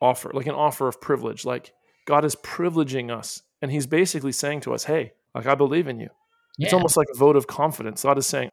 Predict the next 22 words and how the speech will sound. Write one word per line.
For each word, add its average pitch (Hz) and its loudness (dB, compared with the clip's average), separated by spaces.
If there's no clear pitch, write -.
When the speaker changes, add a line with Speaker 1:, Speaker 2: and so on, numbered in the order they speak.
Speaker 1:
"I 135 0
orchestrated 147 -4
circumstances 123 -6
so 127 -6
that 120 -10
you 127 -8
can 139 -8
be 131 -6
in 131 -6
this 127 -8
situation 123 -4
at 117 -12
this 135 -2
time 117 -8
because 120 -6
I 120 -6
believe 135 0
in 151 -4
you. 190 -2
I'm 127 -6
willing 131 0
to 127 -2